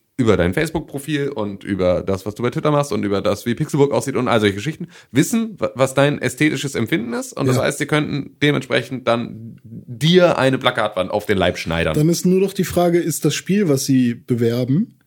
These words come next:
Speaker 1: Mhm.
Speaker 2: auch ein Spiel, was ich gerne spielen wollen würde, oder ist das Müll?
Speaker 1: Irrelevant. Es wird dir so verkauft, dass es, weil du spielst auch Müll. Das wissen wir alle.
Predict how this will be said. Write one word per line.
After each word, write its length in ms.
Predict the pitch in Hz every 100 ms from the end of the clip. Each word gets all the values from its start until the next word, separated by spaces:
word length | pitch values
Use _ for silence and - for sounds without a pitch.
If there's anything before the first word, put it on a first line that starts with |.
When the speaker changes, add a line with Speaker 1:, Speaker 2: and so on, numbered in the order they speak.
| _
Speaker 1:
Mhm. 300 | 117 175 -
Speaker 2:
auch 240 | 123 151 151
ein 160 | 180
Spiel, 240 | - 185 165
was 140 | 147
ich 100 | 139
gerne 220 | 151 139
spielen 460 | 123 - 151 185 175
wollen 260 | 190 190
würde, 160 | 190 185
oder 160 | 170 170
ist 220 | 170 -
das 120 | 156
Müll? 380 | 147 123 101 101 _ _ _ _ _ _ _ _ _ _ _ _ _ -
Speaker 1:
Irrelevant. 560 | 202 127 82 69 - _ -
Es 160 | 131
wird 160 | 151 160
dir 80 | 113
so 120 | 165
verkauft, 460 | 165 - 156 160 143
dass 220 | 131 -
es, 220 | - - _ _ _ _ _
weil 220 | - 131
du 140 | - 156
spielst 280 | - 240 226
auch 80 | 180
Müll. 280 | 180 85 -
Das 140 | 123 147
wissen 180 | 185
wir 120 | 123 85
alle. 220 | 76 -